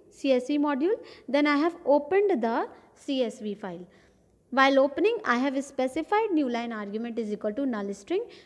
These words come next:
So the problem of E O L translation is not going to come in my program. ठीक है? उ-, उस, uh, after that I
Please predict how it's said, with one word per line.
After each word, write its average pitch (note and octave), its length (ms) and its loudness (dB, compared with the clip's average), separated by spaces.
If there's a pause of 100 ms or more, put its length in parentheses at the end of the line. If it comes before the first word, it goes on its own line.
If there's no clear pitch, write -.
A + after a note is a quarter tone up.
So E4 160 -4
the E4+ 100 2
problem D4 600 -2
of B3 360 -2
E B3+ 140 -2
O A#3+ 80 0
L C#4 160 0
translation A#3 760 -4
is B3 180 0
not C4+ 300 -2
going C#4 240 2
to C4 80 0
come A3 240 -6
in G3+ 180 -6
my A3 240 -4 (380)
program. G3 420 0 (580)
ठीक D4+ 160 0
है? A4+ 80 2 (560)
उ-, D#4 160 4
उस, E4+ 360 0
uh, D4 160 6 (120)
after A4 260 2
that F4 280 4
I C#4 120 2